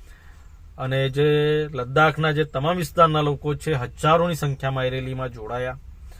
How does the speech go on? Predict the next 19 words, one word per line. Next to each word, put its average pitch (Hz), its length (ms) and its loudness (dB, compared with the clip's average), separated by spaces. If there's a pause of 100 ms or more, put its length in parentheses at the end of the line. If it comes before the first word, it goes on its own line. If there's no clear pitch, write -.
(680)
તો 233 240 6 (720)
જો 185 200 4
ખરેખર, 156 640 6 (920)
અ, 135 420 2
લદ્દાખને 143 580 2
કેન્દ્રશાસિત 139 580 -2 (100)
પ્રદેશ 135 420 -2 (160)
ઘોષિત 143 360 -6
કરવાથી 127 540 0 (1160)
ત્યાંના 127 300 0
જે 135 120 0
આદિવાસીઓ 131 680 -2
છે, 135 220 -4
ત્યાંના 123 300 -8
જે 123 120 -8
અન્ય 120 220 -8 (260)
સ્થાનિક 135 460 -6
લોકો 139 320 -2
છે, 143 220 0